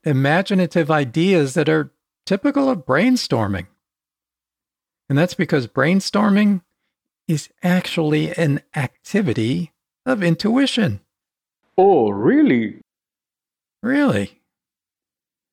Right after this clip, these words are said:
Speaker 1: See, a mind map with nighttime at the center,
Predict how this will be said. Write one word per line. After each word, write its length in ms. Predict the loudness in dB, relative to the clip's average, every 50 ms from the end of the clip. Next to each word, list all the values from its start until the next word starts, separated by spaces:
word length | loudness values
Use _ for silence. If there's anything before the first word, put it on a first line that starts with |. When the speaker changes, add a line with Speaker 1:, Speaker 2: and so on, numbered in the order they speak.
| _ _ _ _ -4
Speaker 1:
See, 280 | -2 0 0 0 -2 _ _
a 100 | 0 0
mind 380 | 2 2 2 2 2 2 2 2
map 360 | 2 2 0 0 -2 _ -4
with 220 | -4 -4 -4 -2
nighttime 600 | -2 0 0 0 -2 -2 -2 0 0 0 0 0
at 120 | -2 -4 -6
the 60 | -10
center, 540 | -8 -4 -2 -2 -2 0 0 -2 -2 -4